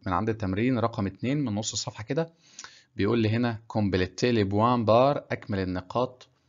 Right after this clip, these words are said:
آه، بواسطة يا إما دو، يا إما دي، يا إما دو لا، يا إما دو إلا أبوستروف، يا إما دي. تعال زي ما احنا بنعمل نشوف دي بتستخدم إمتى ودي بتستخدم إمتى. رقم واحد، دو دي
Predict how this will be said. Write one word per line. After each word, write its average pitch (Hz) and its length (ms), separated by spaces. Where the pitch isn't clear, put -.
آه، 95 120
بواسطة 107 640
يا 101 80
إما 104 260
دو، 120 400
يا 95 140
إما 95 340
دي، 117 380
يا 95 140
إما 95 140
دو 92 160
لا، 117 180
يا 117 100
إما 101 160
دو 101 200
إلا 107 120
أبوستروف، 117 520
يا 98 140
إما 104 260
دي. 82 240
تعال 95 160
زي 98 180
ما 104 80
احنا 104 160
بنعمل 80 520
نشوف 101 340
دي 98 160
بتستخدم 104 540
إمتى 110 180
ودي 101 160
بتستخدم 98 480
إمتى. 82 240
رقم 104 300
واحد، 98 480
دو 113 160
دي 98 260